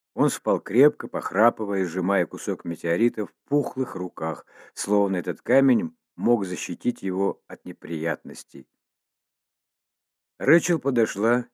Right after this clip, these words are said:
и очень осторожно вынула из его рук образец. Снова начала вглядываться в отпечаток. Приказав себе думать, постаралась абстрагироваться от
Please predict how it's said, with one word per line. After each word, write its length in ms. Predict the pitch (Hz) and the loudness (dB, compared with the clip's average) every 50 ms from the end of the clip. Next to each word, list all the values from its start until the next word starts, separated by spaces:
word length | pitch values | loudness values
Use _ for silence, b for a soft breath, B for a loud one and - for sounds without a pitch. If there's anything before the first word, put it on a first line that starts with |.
| _ | _
и 80 | - 95 | -4 0
очень 320 | 107 120 120 - 139 139 | 2 2 2 2 2 0
осторожно 640 | 143 123 - - 110 98 107 113 117 113 123 123 113 | 0 0 2 2 2 4 4 4 4 4 4 4 4
вынула 380 | 95 107 113 120 120 120 117 113 | 4 4 4 6 4 4 2 0
из 140 | 104 90 90 | -2 -2 -2
его 240 | 92 90 95 95 | -2 0 0 0
рук 240 | 92 95 110 107 - | 2 2 0 0 0
образец. 680 | 110 95 95 104 101 90 78 78 78 76 - - - _ _ _ _ _ _ _ _ _ _ _ _ | -4 -2 -2 -2 -2 -2 -2 -6 -8 -8 -10 -14 -20 _ _ _ _ _ _ _ _ _ _ _ _
Снова 280 | - 101 113 117 120 | -4 0 2 4 6
начала 520 | 120 120 117 - - 113 107 107 107 101 - _ _ _ _ _ _ | 6 4 4 2 0 0 2 2 2 0 -2 _ _ _ _ _ _
вглядываться 680 | - 87 98 101 110 110 101 107 107 104 95 - - 107 | -10 -4 0 4 4 4 4 2 0 0 -2 -4 -4 -4
в 40 | 104 | -4
отпечаток. 760 | - - - 107 - - - 87 80 - 80 76 _ _ _ _ _ _ _ _ _ _ | -4 -8 -10 -16 -12 -6 -6 -6 -6 -6 -10 -18 _ _ _ _ _ _ _ _ _ _
Приказав 480 | - 117 - 120 117 104 123 117 - | -6 -2 2 2 4 4 4 4 2
себе 220 | - - 104 98 110 | 2 -4 -2 -2 0
думать, 460 | 90 90 120 120 127 117 - - _ _ _ _ _ _ _ _ _ _ _ _ _ _ _ _ | 2 4 4 6 4 2 0 -4 _ _ _ _ _ _ _ _ _ _ _ _ _ _ _ _
постаралась 640 | - - - - 107 101 107 113 117 113 110 - | -10 -8 -2 0 2 4 4 6 4 4 2 0
абстрагироваться 1120 | - - 131 - - - 131 120 120 107 101 113 113 113 113 110 110 107 - - 107 104 - | -4 -12 -12 -10 -6 0 4 4 4 4 6 4 6 8 8 6 6 4 2 0 -2 -2 -2
от 260 | - - 101 95 | -2 -4 -10 -10